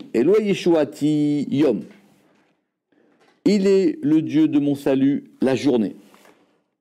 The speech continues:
Parce qu'il y a de salut que dans la lumière. Saakti Balayla, et j'ai crié pendant la nuit face à toi.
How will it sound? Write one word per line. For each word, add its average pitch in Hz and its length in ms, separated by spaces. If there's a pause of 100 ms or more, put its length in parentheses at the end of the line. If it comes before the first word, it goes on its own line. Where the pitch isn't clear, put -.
(120)
Parce 113 120
qu'il - 100
y - 20
a 151 40
de 139 120
salut 147 340
que 170 140
dans 139 120
la 120 120
lumière. 92 340 (3750)
Saakti 147 600
Balayla, 190 800 (540)
et 123 120
j'ai 131 160
crié 156 380
pendant 196 280
la 190 160
nuit 233 680 (360)
face 185 240
à 170 80
toi. - 340